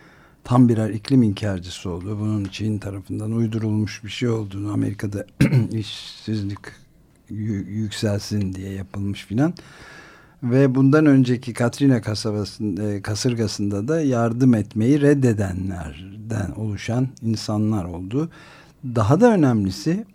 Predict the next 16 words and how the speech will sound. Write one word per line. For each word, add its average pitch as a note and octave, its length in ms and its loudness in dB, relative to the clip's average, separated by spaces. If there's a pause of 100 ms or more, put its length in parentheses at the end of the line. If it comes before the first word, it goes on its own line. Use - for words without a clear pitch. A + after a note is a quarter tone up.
(220)
e, A2 60 -2 (1000)
bir, C3 360 -2
bir C#3 120 -4
kez C3+ 240 4
daha B2 320 6
bugün B2+ 560 2 (140)
yine G2+ 380 -4
gidiyormuş G2 480 -8
galiba F#2 460 -8
oraya. G2 520 -10 (540)
E, A2 40 -4 (240)
fakat B2+ 320 -2 (180)
ilk E3 280 2
ziyaretinde, G2+ 1000 -2
bu A2+ 80 -4
ziyarette G#2+ 760 -4